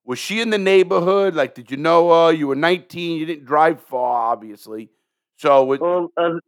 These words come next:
Speaker 2: this was in, uh, Dallas, Texas, and I drove across town. So we lived in the same town of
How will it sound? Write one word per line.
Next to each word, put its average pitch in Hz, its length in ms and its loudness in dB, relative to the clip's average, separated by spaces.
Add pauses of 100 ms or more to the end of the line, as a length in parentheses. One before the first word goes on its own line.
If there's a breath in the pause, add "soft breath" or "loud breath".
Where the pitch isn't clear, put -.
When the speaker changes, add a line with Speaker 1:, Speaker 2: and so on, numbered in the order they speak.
(100)
Speaker 2:
this 220 240 -2 (120)
was 214 280 0
in, 185 440 0
uh, 160 140 0 (120)
Dallas, 180 340 0 (180)
Texas, 139 440 -4 (280)
and 135 220 0
I 139 100 0
drove 160 340 -2
across 151 400 -4 (160)
town. 139 420 -2 (160)
So 120 120 -6 (120)
we 147 160 -4
lived 190 300 -2
in 175 100 -2
the 156 160 -6
same 175 340 -2 (400)
town 165 300 -2
of 131 80 -6